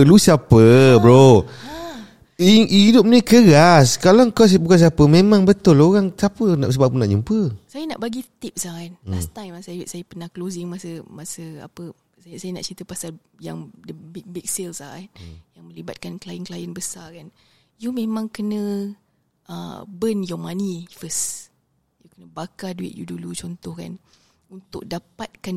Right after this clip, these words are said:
Speaker 2: the, apa, the connection, the networking dulu.
Speaker 1: Hmm.
Speaker 2: So that they remember you.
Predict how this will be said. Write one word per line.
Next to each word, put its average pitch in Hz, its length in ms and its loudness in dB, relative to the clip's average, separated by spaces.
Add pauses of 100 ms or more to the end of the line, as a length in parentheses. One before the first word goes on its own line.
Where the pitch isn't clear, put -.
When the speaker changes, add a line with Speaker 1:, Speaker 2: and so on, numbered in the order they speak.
Speaker 2:
the, 175 180 -12 (220)
apa, 226 260 -14
the 185 220 -16
connection, 185 720 -12 (240)
the 175 100 -16
networking 175 680 -12
dulu. 160 220 -20 (480)
Speaker 1:
Hmm. 92 200 -4
Speaker 2:
So 82 160 -6
that - 160 -16
they 175 180 -16
remember 170 460 -10
you. 170 380 -14